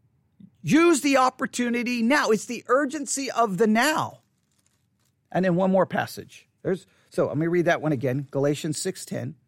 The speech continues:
"As we have therefore opportunity, let us do good unto all men, especially unto them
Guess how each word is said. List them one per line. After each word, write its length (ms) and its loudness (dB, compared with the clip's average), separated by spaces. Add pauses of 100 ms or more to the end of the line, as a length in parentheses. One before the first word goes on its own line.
(520)
"As 180 2
we 140 4
have 260 2
therefore 480 4
opportunity, 840 0 (260)
let 220 4
us 180 2
do 160 0
good 220 4
unto 260 0
all 240 4
men, 220 0
especially 580 0
unto 220 2
them 340 4